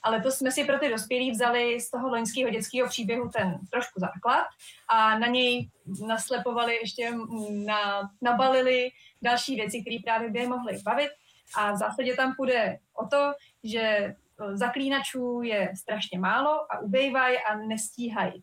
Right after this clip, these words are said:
přibejvat, ale nestíhaj přibejvat ne proto, že by zákon překvapení nefungoval nebo že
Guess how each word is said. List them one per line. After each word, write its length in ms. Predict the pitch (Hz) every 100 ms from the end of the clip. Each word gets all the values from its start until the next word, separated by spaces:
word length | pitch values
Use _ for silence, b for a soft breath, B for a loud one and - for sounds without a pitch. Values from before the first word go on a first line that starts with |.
| _
přibejvat, 680 | - 190 190 196 233 294 349 - B B B _
ale 220 | 226 220
nestíhaj 420 | 240 233 277 277 262
přibejvat 520 | 262 233 247 247 247
ne 220 | 240 247
proto, 260 | 247 226 240
že 120 | 240
by 480 | 208 233 226 220 208
zákon 280 | 220 202 226
překvapení 500 | 220 196 220 208 226
nefungoval 680 | 214 202 226 220 214 214 208
nebo 260 | 196 196
že 80 | 202